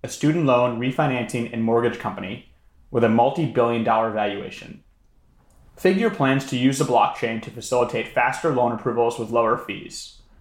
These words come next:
Figure will offer a suite of consumer home equity products. After announcing a fifty million dollar fundraise from top investors, Figure is also launching its own blockchain called Provenance that will have a proprietary token called Hash.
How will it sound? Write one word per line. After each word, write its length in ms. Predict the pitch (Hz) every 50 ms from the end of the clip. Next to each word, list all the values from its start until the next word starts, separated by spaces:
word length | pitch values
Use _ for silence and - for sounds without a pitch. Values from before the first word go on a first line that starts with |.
| - - - - - - - - -
Figure 300 | - 156 156 151 175 180
will 100 | 180 170
offer 420 | 135 123 127 127 - - 123 120 -
a 100 | 123 -
suite 400 | - - - 143 147 160 160 160
of 120 | - -
consumer 320 | 135 110 - - 135 131 123
home 180 | 123 123 120
equity 260 | 117 117 - 113 107
products. 680 | - - - - - - - - - - - - - - _ _ - - - - - _ - -
After 300 | - 131 - - 151 135
announcing 460 | 127 127 131 139 165 175 - 196 170 135
a 40 |
fifty 300 | 123 - 151 143 - 175
million 300 | 165 151 143 143 143 139
dollar 180 | 135 131 135 131
fundraise 480 | 131 - 131 113 113 113 110 110 110 -
from 140 | - 113
top 260 | - - - 113 - -
investors, 840 | 151 135 117 120 - - - 101 104 104 - - - - - _ _ _ _ _ _ -
Figure 280 | - 160 160 170 156
is 100 | 139 -
also 380 | - - 135 156 160 - 170 147
launching 420 | 131 123 123 123 123 - - 120
its 120 | 110 - -
own 180 | 117 117 113
blockchain 640 | 110 123 127 139 - - - - 95 87 - - - _ _ _ _ _ _
called 220 | - - 123 120 -
Provenance 800 | - 131 127 127 120 110 107 - - - - - - - - _ _ _ -
that 100 | - 127
will 80 | 123
have 160 | 120 120 117
a 60 | 113 104
proprietary 720 | 101 - - - 131 123 135 139 135 - 151 147 143 143
token 420 | - - 113 107 - 120 117 110
called 260 | - - 110 113 110
Hash. 600 | - - - 92 - - - - - - - -